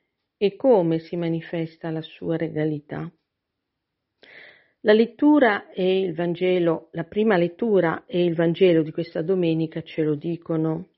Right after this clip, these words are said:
Eppure il nostro immaginario devozionale ha sempre bisogno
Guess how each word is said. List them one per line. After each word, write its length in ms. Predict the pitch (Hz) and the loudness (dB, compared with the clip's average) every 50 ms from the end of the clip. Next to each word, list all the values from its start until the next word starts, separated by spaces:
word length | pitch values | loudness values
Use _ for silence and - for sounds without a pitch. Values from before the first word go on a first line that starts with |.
| _ _ _ _ - - - - - | _ _ _ _ -20 -20 -18 -8 0
Eppure 500 | 240 226 - - 285 262 226 202 196 190 | 0 0 2 4 4 6 6 6 6 4
il 80 | 190 | 2
nostro 640 | 190 202 220 240 247 247 - - - 185 185 180 175 | 2 0 0 0 -2 -4 -6 -8 -6 -4 -2 -2 -2
immaginario 1120 | 175 175 180 175 175 165 170 170 175 185 196 208 208 208 202 180 175 165 160 156 151 143 | -2 -2 -4 -4 -6 -4 -4 -4 -2 0 0 0 0 0 0 0 0 2 2 2 0 0
devozionale 1200 | 143 - 160 156 156 165 165 165 - - 180 180 175 170 165 160 151 156 165 175 202 - _ _ | 0 0 -2 0 0 -2 -4 -4 -6 -4 -4 -2 0 0 0 0 0 0 0 -2 -2 -6 _ _
ha 140 | - 214 214 | -10 -10 -10
sempre 420 | - - 285 277 254 254 226 202 | -4 0 0 2 2 4 2 0
bisogno 800 | 190 202 202 190 180 170 160 165 175 170 170 170 - - _ | 2 0 -4 0 2 2 2 2 0 0 -2 -4 -4 -8 _